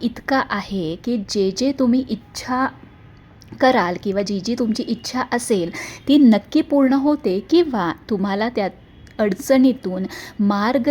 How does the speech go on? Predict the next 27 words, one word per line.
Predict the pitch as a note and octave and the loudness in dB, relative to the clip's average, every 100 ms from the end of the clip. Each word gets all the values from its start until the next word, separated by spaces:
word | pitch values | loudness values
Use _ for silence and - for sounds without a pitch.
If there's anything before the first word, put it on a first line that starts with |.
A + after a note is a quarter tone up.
| C#4+ | 0
तरी | A#3+ A3 F3+ F#3+ A#3+ | 0 0 -2 0 0
नक्की | F#3+ F#3+ - A3 | -2 -4 -6 -6
स्वामी | - G#3 F3+ G3+ | -4 -4 -4 -2
दाखवतात. | A3 F#3+ E3+ E3 A#2+ - - - - - | -4 -4 -6 -4 -6 -8 -20 -20 -20 -8
असं | G#3 - A#3+ A#3+ - | -8 -4 -2 -2 0
कोणीच | G#3+ G3 A3 B3 D4 C#4+ | 2 2 4 6 6 2
नाही | A3 F#3 F3 | 0 -2 -4
आहे | F3 E3+ | -4 -6
की | G3+ G#3+ G3+ | -6 -4 -4
हे | G3 G#3 A#3 | -4 -2 0
व्रत | C4 A#3+ G#3+ G#3 - | 0 0 -2 -2 -6
केलं | A#3 G#3+ E3 E3+ E3 - | -2 0 0 -4 -6 -8
आणि | F#3 F#3+ G3 G#3 | -6 -6 -6 -4
त्यांना | G3 F3+ F3 F3+ | -4 -4 -6 -8
काहीच | F#3 F#3+ F#3 G#3 A3 - | -6 -8 -6 -6 -6 -6
अनुभव | G3+ F#3 F3+ F3+ G3 F3 - | -4 -4 -4 -6 -4 -4 -4
आला | F3+ E3+ E3 F#3 | -6 -8 -6 -6
नाही. | G3+ G#3+ G3 F3+ - - - - - | -4 -6 -4 -8 -8 -14 -18 -16 -2
तुम्हाला | A3+ G3+ F#3 G3+ A3 A#3 A#3 A#3+ - - | 2 2 0 0 0 0 -2 -6 -10 -6
त्याचे | F#3+ F#3 - G#3+ A3 | -4 -4 -4 -2 -2
फळ | - - G3 F#3 F3+ - - - | -4 -4 0 2 0 -8 -20 -2
कुठल्या | D4 D4 D4 C#4+ C#4 | 0 2 4 4 6
ना | C4 C4+ | 2 0
कुठल्या | C4+ A#3+ - - G#3+ G#3 G#3 | -2 -4 -4 -2 -2 -2 -4
तरी | G3 G3 | -2 -2
स्वरूपात | G3 - G3 A3 C4+ C4+ F#3+ F3+ F#3+ | -4 -4 -2 0 0 -2 -6 -6 -8
स्वामी | - - F#3+ F3+ F3 F3+ F#3+ | -10 -8 -4 -4 -4 -2 -2